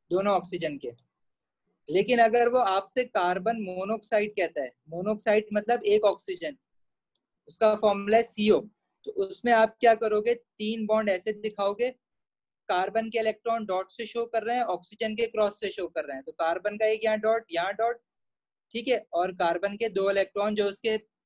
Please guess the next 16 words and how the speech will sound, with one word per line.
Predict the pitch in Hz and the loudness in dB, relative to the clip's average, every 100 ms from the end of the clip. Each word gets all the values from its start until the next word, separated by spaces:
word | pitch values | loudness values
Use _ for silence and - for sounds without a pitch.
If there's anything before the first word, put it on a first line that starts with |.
| - | -4
outer | 175 180 190 | -2 0 -2
मोस्ट | 185 175 | -2 -4
शेल | 185 165 | -4 -4
में | 160 143 | -8 -10
थे, | 123 _ _ _ _ _ _ _ _ _ _ _ _ _ | -14 _ _ _ _ _ _ _ _ _ _ _ _ _
ऑक्सीजन | 370 381 - 240 247 247 | -2 -2 -2 2 2 2
का | 247 | 0
क्रॉस | 233 226 220 | 2 2 2
से | 247 226 | -2 -2
शो | 226 214 | -2 -2
कर | 190 | -4
रहे | 165 143 | -4 -6
हैं। | 139 _ _ _ _ _ _ _ _ _ - | -8 _ _ _ _ _ _ _ _ _ -2
ऑक्सीजन | 185 180 - 247 269 269 | -2 -2 -6 0 2 2
के | 277 | -2
पास | 269 208 226 269 - | 0 2 2 0 -10